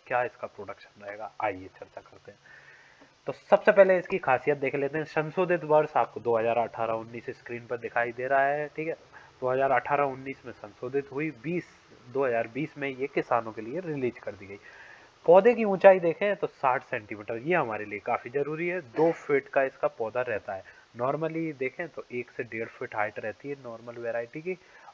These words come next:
और, और ये दो फीट इसकी एवरेज हाइट है, यानी अपन को ये ढाई तीन फीट भी जाता हुआ दिखाई देगा। ये एक आ-,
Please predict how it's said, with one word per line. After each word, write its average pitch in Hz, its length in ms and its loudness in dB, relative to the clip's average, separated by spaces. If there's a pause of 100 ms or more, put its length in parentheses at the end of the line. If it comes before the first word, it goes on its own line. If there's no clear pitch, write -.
और, 107 480 -6 (320)
और 131 140 -6
ये 151 220 0
दो 160 220 0
फीट 156 340 -6
इसकी 156 220 -4
एवरेज 147 360 4
हाइट 98 240 -2
है, 104 160 -8
यानी 139 300 -4
अपन 127 220 -2
को 123 200 -8
ये 135 160 -2
ढाई 110 360 0
तीन - 280 -6
फीट - 240 -8
भी 110 100 -10
जाता 107 300 -6
हुआ 110 240 -6
दिखाई 113 360 -10
देगा। 95 360 -16 (540)
ये 95 80 -8
एक 92 120 -10
आ-, 92 80 -6